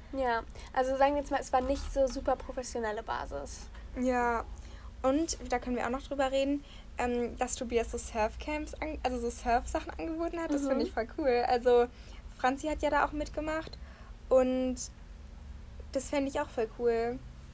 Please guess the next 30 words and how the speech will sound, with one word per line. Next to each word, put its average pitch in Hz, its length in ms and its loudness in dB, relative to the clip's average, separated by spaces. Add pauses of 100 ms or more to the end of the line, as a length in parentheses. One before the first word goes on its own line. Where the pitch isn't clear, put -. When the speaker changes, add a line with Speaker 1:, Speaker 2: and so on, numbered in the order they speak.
(1200)
Speaker 1:
Ja, 311 260 8 (120)
ich 269 100 -4
glaub, 320 180 8
da 302 100 4
hatten 285 180 0
wir 269 60 6
sogar 233 220 2
schon 240 160 -4
mal 226 100 2
drüber 233 220 0
geredet. 247 580 0 (440)
In 247 160 -4
unserer 240 320 2
letzten 247 600 -6
so 240 180 0
Sommerfolge. 311 840 0
Speaker 2:
Mhm. 285 340 2 (140)
Speaker 1:
Ich - 60 -6
glaub, 233 120 -2 (100)
ich 233 100 -4
glaub, 220 200 -2
die - 80 -10
hieß 233 160 -4
sogar 226 180 2
irgendwie 220 280 -4
drei - 140 -2
Ausrufezeichen 226 580 -6
Sommer 226 300 0
oder 254 160 -2
so. 285 260 2